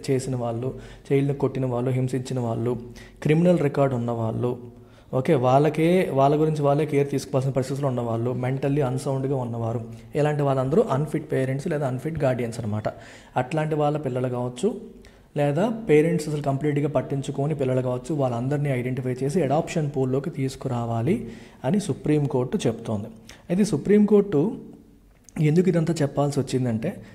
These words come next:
సెంట్రల్ అడాప్షన్ రిసోర్స్ అథారిటీ కారా వాళ్ళ finding పైన focus చేసింది. వాళ్ళు ఏం చెప్తున్నారంటే, మన దేశంలో చాలామంది పిల్లలు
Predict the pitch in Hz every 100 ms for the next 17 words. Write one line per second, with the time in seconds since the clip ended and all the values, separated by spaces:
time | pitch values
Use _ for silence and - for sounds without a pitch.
0 | - - 147 160 202 131 139 165 - 180
1 | 160 143 156 151 - 120 - 131 127 107
2 | - - 127 135 139 98 - - - -
3 | 123 123 127 - 131 147 170 139 131 180
4 | - 123 117 - 120 117 117 120 143 175
5 | 151 - 135 113 117 190 - - - 127
6 | 147 165 160 156 127 110 196 - - -
7 | 120 135 196 214 208 190 139 120 123